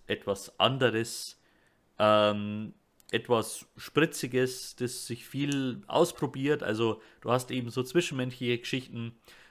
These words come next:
du hast Monster, die mal besser, mal schlechter animiert sind. Ähm, du hast eine durchaus sehr positive, ähm, positive Grundstimmung am Ende und eine Grund-, Grundaussage auch am Ende.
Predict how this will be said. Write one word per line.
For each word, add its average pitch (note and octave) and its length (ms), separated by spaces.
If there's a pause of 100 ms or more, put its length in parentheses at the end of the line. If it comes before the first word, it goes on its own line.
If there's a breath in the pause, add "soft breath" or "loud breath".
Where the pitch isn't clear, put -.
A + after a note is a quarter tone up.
du G#2+ 120
hast - 420
Monster, C#3 760 (420 soft breath)
die B2+ 400
mal A2+ 360
besser, B2+ 500
mal A2 200
schlechter C#3+ 400
animiert B2+ 460
sind. B2+ 440 (720 soft breath)
Ähm, A2+ 380
du A#2+ 140
hast D3 180
eine C3 160
durchaus D#3+ 560
sehr C3 220
positive, C3 1040 (760 soft breath)
ähm, G#2+ 600 (680)
positive B2 680
Grundstimmung C#3 800
am G#2 160
Ende C#3+ 520
und A#2 140
eine A2 80
Grund-, C#3 320
Grundaussage C#3 920
auch B2 120
am A#2+ 140
Ende. B2+ 440